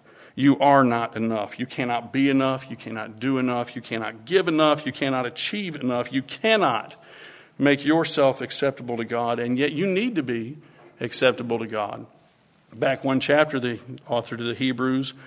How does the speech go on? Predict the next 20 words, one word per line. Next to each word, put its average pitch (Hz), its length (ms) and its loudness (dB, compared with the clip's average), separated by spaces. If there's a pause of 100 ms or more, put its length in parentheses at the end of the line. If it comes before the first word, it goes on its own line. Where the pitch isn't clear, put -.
(320)
reminds 127 480 2
us 110 220 -8
that 117 100 -6
it's 117 160 -6
appointed 123 360 -4
for 117 120 -8
men 123 200 -2
to 117 60 -6
die 117 220 -6
once, 113 360 -8
and 113 120 -12
after 113 220 -12
that, 117 240 -12
the 113 40 -18
judgment. 113 560 -12 (1160)
So 139 400 2 (320)
stop 190 340 0
wasting 131 340 2
your 120 120 -2
time 135 500 -4